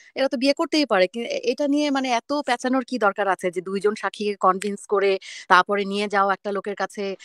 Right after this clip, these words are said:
সেই লোককে আবার মানে, উম, মানে ই করতে হবে যে আমাকে আম-, বিয়ে করেছিলেন আপনি আগে, এত ঝামেলা করার কি দরকার?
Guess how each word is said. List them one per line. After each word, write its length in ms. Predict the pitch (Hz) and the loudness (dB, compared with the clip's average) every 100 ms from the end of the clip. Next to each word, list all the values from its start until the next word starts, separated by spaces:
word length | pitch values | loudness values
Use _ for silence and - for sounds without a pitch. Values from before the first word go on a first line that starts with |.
| - | -18
সেই 200 | - 202 | -2 0
লোককে 320 | 208 208 - 202 | 2 -2 0 0
আবার 200 | 196 202 | 2 2
মানে, 200 | 190 202 - | 0 -2 -8
উম, 120 | 196 185 | -14 -8
মানে 240 | 165 185 | -4 -2
ই 40 | 208 | 0
করতে 260 | 220 - | 0 0
হবে 240 | 214 190 196 | 0 0 2
যে 60 | |
আমাকে 380 | 196 185 214 196 | 2 0 -2 0
আম-, 180 | 180 180 | -2 -4
বিয়ে 280 | 175 208 226 | -4 2 4
করেছিলেন 480 | 226 214 - 202 196 | 4 0 -2 -2 -2
আপনি 200 | 202 196 | -6 -12
আগে, 220 | 180 185 - - - | -6 -8 -8 -20 -8
এত 220 | - 180 415 | -4 0 0
ঝামেলা 340 | 190 208 269 | 2 4 4
করার 240 | 269 262 262 | 4 0 -2
কি 140 | 247 | -4
দরকার? 320 | 226 175 160 | -2 -2 -2